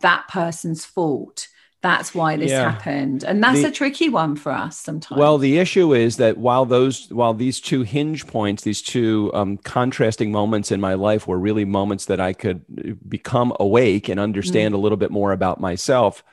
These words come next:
Speaker 2: there have been dozens of moments that have probably passed me by because I didn't
Speaker 1: <laughs>
Speaker 2: recognize it. So those are just the two
Speaker 1: Yeah.
Speaker 2: that I recognize. So while I would love to say,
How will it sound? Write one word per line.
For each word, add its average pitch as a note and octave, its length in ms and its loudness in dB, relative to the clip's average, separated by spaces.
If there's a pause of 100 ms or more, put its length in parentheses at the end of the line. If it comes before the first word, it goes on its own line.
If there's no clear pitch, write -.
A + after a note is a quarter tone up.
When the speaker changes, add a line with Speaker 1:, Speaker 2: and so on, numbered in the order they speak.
(320)
Speaker 2:
there D#3+ 120 4
have C#3 160 -2
been C3+ 160 0
dozens C#3+ 420 4
of A2+ 100 2
moments G#2 380 0
that G#2 140 2
have G2 100 -4
probably A2 460 0
passed G#2+ 400 -4
me G2+ 160 -2
by F#2+ 400 2
because F#2+ 340 -2
I G2+ 60 2
didn't - 280 4
Speaker 1:
<laughs> A2+ 100 4
Speaker 2:
recognize G2+ 460 -2
it. - 80 -12
So A2+ 120 2
those F#3 240 4
are G3 40 6
just D#3 220 -2
the C#3 80 -2
two D#3 140 -2
Speaker 1:
Yeah. D3 80 4
Speaker 2:
that A2+ 120 2
I G#2 120 6
recognize. G2 720 0
So A2+ 100 2
while G#2+ 200 4
I A2 100 4
would A2+ 160 0
love C3 220 4
to C3 80 -2
say, A#2 340 2